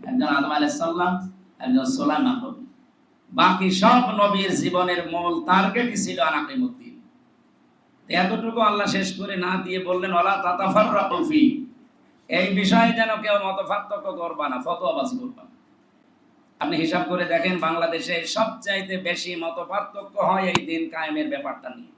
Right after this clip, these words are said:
অথচ এই জায়গায় মত পার্থক্য করা, ফতোয়াবাজি করা,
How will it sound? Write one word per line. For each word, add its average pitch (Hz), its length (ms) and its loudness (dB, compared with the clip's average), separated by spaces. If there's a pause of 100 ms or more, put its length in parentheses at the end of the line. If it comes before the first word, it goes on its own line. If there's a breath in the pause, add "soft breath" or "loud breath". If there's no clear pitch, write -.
(480)
অথচ 208 280 -6
এই 214 260 -2
জায়গায় 214 380 0
মত 202 240 0 (100)
পার্থক্য 240 560 2
করা, 233 280 2
ফতোয়াবাজি 220 720 2
করা, 226 420 0